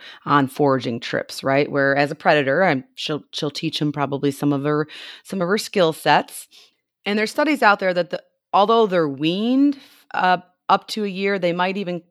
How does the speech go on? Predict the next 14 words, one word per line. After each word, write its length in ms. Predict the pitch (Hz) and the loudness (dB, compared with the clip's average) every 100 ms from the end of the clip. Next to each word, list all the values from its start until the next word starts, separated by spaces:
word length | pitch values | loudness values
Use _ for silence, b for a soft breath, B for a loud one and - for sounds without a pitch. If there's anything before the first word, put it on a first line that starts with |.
| _ _ _ _ | _ _ _ _
find 340 | 175 170 190 | 4 4 2
their 120 | 180 | -2
mother 400 | 170 170 170 160 | 0 0 0 0
and 120 | 143 143 | -2 -4
continue 340 | 151 165 160 | -4 -2 -2
to, 80 | 147 | -2
like, 260 | 139 135 143 | -4 -4 -2
mock 380 | 143 143 - | 0 0 -2
suckle 520 | - - 160 143 123 120 B B B B | -6 -4 -2 -4 -6 -8 B B B B
for 300 | - 147 - | -6 -4 -2
up 120 | 143 | -4
to 100 | - | -4
another 260 | 139 135 127 | -4 -4 -8
year. 360 | - - - | -10 -12 -16